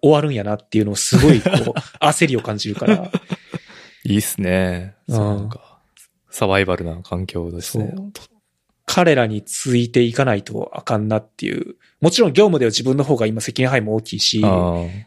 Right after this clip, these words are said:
Speaker 1: 経験はあるシニアの人物としてもちろん見られてるんやけど、
Speaker 2: うん。
Speaker 1: でもやっぱこうやって喋ってるともう勢いが違いすぎるから、
Speaker 2: あー。
Speaker 1: そう。彼らから学んでいかないと、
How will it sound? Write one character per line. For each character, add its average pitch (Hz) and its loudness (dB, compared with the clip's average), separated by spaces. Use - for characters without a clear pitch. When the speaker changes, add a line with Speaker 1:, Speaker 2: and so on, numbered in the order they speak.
Speaker 1:
経 175 6
験 170 2
は 120 2
あ 117 4
る 120 2
シ - 4
ニ 160 6
ア 120 4
の 117 -2
人 123 0
物 113 -2
と - -4
し - 2
て - -4
も 107 -2
ち 117 -2
ろ 101 -2
ん 101 -2
見 110 0
ら 120 4
れ 120 2
て 131 0
る 143 2
ん 117 0
や 95 -4
け 117 -14
ど、 117 -8
Speaker 2:
う 107 2
ん。 92 0
Speaker 1:
で 143 6
も 147 4
や 131 2
っ - -8
ぱ - -8
こ 143 2
う 143 4
や - -
っ - 0
て - -2
喋 156 4
っ - -10
て - 2
る 160 4
と 143 4
も 107 -2
う - -20
勢 185 6
い - 4
が 113 0
違 131 4
い - -2
す 143 -4
ぎ 139 0
る 135 2
か 131 -4
ら、 - -8
Speaker 2:
あ 104 2
ー。 90 0
Speaker 1:
そ 95 -2
う。 - -20
彼 151 4
ら 117 4
か 139 0
ら 113 2
学 117 0
ん 123 0
で 120 4
い 113 4
か 139 2
な 113 0
い 101 -6
と、 104 -2